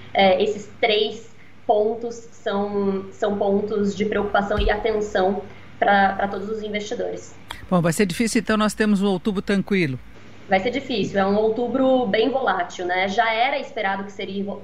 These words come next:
Speaker 1: que seria volátil devido à aproximação das eleições americanas, mas também com toda essa questão, né, da pandemia e das preocupações fiscais no Brasil, adiciona ainda mais incerteza e a aversão a risco fica mais elevada.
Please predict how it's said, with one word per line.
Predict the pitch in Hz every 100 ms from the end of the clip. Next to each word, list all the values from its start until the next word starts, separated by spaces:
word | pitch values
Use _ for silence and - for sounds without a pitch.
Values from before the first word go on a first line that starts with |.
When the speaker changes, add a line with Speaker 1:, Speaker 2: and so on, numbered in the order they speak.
| -
Speaker 1:
que | 196
seria | - 190 190 208 - - - -
volátil | 208 190 185 180 - 185
devido | 196 190 196 233 240 202 196
à | 190
aproximação | 202 196 190 190 185
das | 190
eleições | 185 185 190
americanas, | 185 180 - 196 220 330 - - - - -
mas | 202 208
também | 208 226 214 208 202
com | 208 202 196 196 190
toda | 208 214
essa | 220
questão, | 220 220 - 208 196
né, | 196 190
da | 190
pandemia | 202 196 196 196 196 185 180 175 -
e | 214 233 254 254 - -
das | - 190 190 185 180
preocupações | - 196 202 208 196 208 190
fiscais | 196 202 - 190 190
no | 196
Brasil, | 190 196 196 185 190 220 - -
adiciona | 202 202 226 - 202 196 208 220 - -
ainda | 202 196 214 226
mais | 202 196
incerteza | 196 196 202 196 185 196 196 220 -
e | 196
a | 196
aversão | 196 202 - 190
a | 196
risco | 190 185 -
fica | - - 196
mais | 185 185
elevada. | 196 196 180